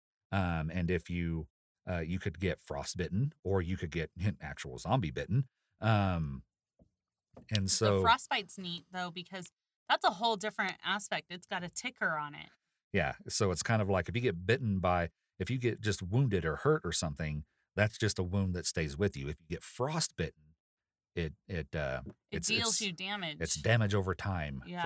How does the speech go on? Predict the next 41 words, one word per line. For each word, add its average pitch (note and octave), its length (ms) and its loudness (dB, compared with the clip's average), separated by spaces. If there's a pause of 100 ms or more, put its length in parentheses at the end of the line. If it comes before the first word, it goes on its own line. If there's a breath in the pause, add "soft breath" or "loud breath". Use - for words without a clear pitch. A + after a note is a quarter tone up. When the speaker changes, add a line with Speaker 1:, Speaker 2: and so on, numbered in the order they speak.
Speaker 1:
for D#2+ 60 -2
the, D2 60 -6
for F#2+ 140 -2
the E2 160 -4
M F#2+ 140 0
M E2+ 100 0
O E2+ 80 0
players. D2 420 -4
It's D#2 140 -4
dots, - 560 0
more G#2+ 380 4
dots, - 560 0 (600)
um, F2+ 280 0
and E2+ 80 0
it D#2+ 160 -6
ticks - 280 0
Speaker 2:
I G#2+ 40 6
have A2 120 6
Speaker 1:
off - 60 -4
on D#2+ 160 0
Speaker 2:
no C#2+ 40 -4
Speaker 1:
you. C#2+ 80 -4
Speaker 2:
idea C#2+ 80 -10 (220)
what - 100 -20 (100)
that F#2 60 -2
Speaker 1:
And E2+ 100 0
Speaker 2:
means. D2+ 120 -4
Speaker 1:
I D#2+ 100 -4
know B1 100 -6
you A1+ 100 -10
don't. A1 200 -10 (300)
Uh, E2+ 220 2
that, D#2 160 -2 (100)
that's D#2+ 220 -6
for C2+ 380 -8 (280)
the C2 140 -10
others A#1 320 -8
of - 180 -14
us - 180 -10
out A#1+ 140 -16
there. A#1 180 -10